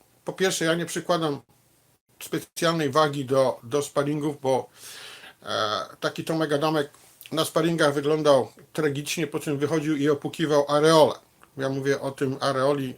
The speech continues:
z najlepszego, e, czasu swojej kariery. Widziałem sparingi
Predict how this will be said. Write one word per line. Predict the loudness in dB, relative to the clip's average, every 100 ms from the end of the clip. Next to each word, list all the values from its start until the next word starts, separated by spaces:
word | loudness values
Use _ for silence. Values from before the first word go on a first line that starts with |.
| -12
z | -12 -6
najlepszego, | 0 2 0 -2 -4 2 0 0 _
e, | -10 -6 -4 -4 -2
czasu | 0 0 -2
swojej | -4 0 0
kariery. | 2 2 6 6 6 -6 -20 -20 -20 -12
Widziałem | 0 6 6 4
sparingi | 0 0 0 -4 -8